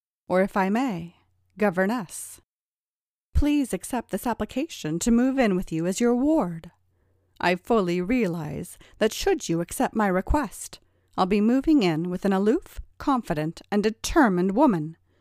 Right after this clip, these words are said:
who is more than capable of training and educating a recalcitrant young man who is easily distracted,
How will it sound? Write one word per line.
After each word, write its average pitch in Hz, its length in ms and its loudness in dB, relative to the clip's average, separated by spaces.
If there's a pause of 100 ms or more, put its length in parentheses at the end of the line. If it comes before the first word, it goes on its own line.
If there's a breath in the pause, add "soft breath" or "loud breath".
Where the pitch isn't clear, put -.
(280)
who 226 100 2
is 196 160 2
more 220 240 6
than 190 120 2
capable 180 480 -2
of 170 120 -2
training 175 580 0
and 190 80 2
educating 175 720 -4 (420)
a 196 80 -2
recalcitrant 202 1080 -4
young 233 280 4
man 170 480 0 (260)
who 196 200 2
is 214 260 6
easily 165 500 0
distracted, 190 840 -8